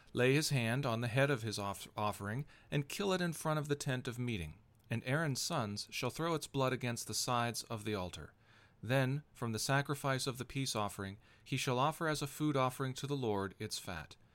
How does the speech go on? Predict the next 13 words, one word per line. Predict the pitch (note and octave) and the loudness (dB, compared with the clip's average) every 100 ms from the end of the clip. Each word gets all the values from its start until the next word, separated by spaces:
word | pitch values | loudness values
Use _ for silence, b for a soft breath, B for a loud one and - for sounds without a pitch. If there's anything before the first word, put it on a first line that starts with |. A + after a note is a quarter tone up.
| b b b | b b b
He | A#2 A2 | -2 0
shall | - A#2+ | 2 4
remove | C3 B2+ C3 B2 | 4 6 4 2
the | A2+ | -2
whole | A#2+ B2 B2+ | 2 0 0
fat | A#2 A2 - | -2 -2 -4
tail, | - E2 D2+ b b b | -10 -10 -10 b b b
cut | - C3 | -2 4
off | A#2 A2+ | 4 4
close | - C#3 C3+ C3+ | -2 2 2 2
to | - | -2
the | C3+ | 0
backbone, | B2 G#2+ G#2+ G#2+ G#2+ G#2 | 2 2 0 -2 -2 -2